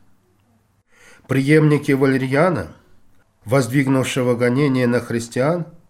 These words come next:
в половине третьего века, часто сменявшие друг друга,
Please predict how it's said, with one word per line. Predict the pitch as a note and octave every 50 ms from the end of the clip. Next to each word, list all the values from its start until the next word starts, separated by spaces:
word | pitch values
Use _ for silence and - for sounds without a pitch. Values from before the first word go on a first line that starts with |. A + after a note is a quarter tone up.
| _ _
в | - -
половине | - D3 C#3+ C#3 C#3+ C#3+ C3 C#3 C3 C3 C3
третьего | B2+ - C3 B2+ A#2+ A#2 B2 G#2+ A2 A2
века, | G#2+ A2 D3+ E3+ E3+ - D#2+ D#2 D2+ D2+ D2 - - _ _ _ _ _ _ -
часто | - - C3+ C#3+ C#3+ - - B2+
сменявшие | A#2+ - C3+ C#3 C#3 C#3+ C#3 B2+ A#2+ - - C3+ B2
друг | A#2 A#2+ B2 A2+ A#2
друга, | A#2 - D#3 F3 F3 C#3+ G2+ D#2+ D2+ -